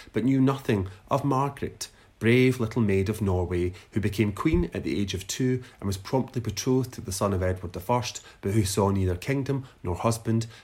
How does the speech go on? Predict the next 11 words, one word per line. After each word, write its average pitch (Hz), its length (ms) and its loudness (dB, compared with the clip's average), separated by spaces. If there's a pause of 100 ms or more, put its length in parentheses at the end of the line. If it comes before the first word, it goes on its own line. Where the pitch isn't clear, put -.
because 113 200 -2
she 120 160 0
died 98 480 0
aged 95 320 -6
seven 90 380 -4
on 92 160 -8
Orkney 95 520 -4 (180)
in 101 80 -4
September 90 520 -4
twelve 87 360 -6
ninety. 98 520 -4